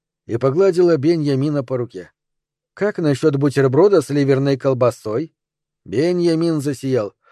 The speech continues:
«О, я сейчас приготовлю!» и помчался в кухню. Когда он вернулся в гостиную с двумя бутербродами с ливерной колбасой и двумя стаканами молока, мать уже уснула.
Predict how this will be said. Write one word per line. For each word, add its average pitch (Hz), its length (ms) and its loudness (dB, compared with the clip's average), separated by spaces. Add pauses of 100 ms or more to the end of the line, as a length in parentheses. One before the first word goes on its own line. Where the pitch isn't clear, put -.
(160)
«О, 202 300 6 (160)
я 143 180 2
сейчас 156 360 0
приготовлю!» 190 720 4 (440)
и 180 200 -6
помчался 151 640 0
в - 100 -12
кухню. 92 520 -16 (720)
Когда 131 320 2
он 185 160 4
вернулся 156 460 0
в 127 40 -4
гостиную 143 600 0
с 123 40 -2
двумя 139 300 -2
бутербродами 131 640 0
с - 80 -10
ливерной 131 440 0
колбасой 123 600 -2 (320)
и 120 100 -2
двумя 143 300 0
стаканами 123 540 -2
молока, 117 460 0 (380)
мать 185 240 -8
уже 120 220 -4
уснула. 90 480 -10